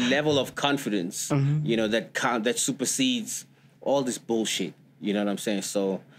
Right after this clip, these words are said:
Speaker 1: I think some niggas are still caught up in, yeah, are still caught up in that.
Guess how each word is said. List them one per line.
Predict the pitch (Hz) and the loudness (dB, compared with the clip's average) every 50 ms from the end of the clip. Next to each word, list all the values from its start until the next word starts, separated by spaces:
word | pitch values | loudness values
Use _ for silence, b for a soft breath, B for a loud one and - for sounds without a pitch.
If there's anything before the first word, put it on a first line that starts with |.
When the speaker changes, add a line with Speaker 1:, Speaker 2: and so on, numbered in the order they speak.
| B B | B B
Speaker 1:
I | 98 98 | -4 -2
think | - 131 120 | 0 0 0
some | - - 135 135 131 | 2 2 2 4 4
niggas | 131 127 117 117 113 | 4 4 2 2 0
are | 107 | 0
still | - - 120 107 | 0 -2 -2 -2
caught | - - 123 113 | -2 0 0 2
up | 110 104 - - | 2 0 0 0
in, | 101 95 92 87 90 - B B B B B B | 0 0 0 -2 -4 -8 B B B B B B
yeah, | - - 90 87 - - | -6 -4 -2 -2 -2 -4
are | 98 | -6
still | - - 104 | -4 -4 -4
caught | - - 107 | -2 -2 -2
up | 98 95 - | -2 -2 -2
in | 92 90 | -4 -4
that. | 90 87 78 69 | -2 -4 -4 -6